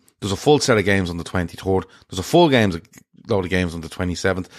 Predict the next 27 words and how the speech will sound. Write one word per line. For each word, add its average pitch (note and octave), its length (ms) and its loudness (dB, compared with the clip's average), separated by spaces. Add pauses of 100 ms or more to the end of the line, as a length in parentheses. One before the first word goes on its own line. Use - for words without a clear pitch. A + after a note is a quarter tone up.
(120)
and G2+ 100 -2
there's F#2 60 -6
a F2+ 60 -10
full D#3+ 140 2
load A2 160 4
of F#2+ 60 0
games F2+ 240 0
on E2 80 -6
the D#2 60 -8
first. - 420 -6 (300)
We're - 60 -12
playing A#2 200 2
the D#3+ 80 4
F G3 120 4
A C#3+ 120 4
Cup - 160 -6
the - 80 -8
following G2 360 0
week, F#2+ 200 -4 (160)
and G2+ 80 -2
we F#2+ 60 2
see A#2 200 2
us F#2 60 0
all F#2+ 160 2
on F2+ 80 -2
the E2+ 80 -4
twentieth." - 420 -14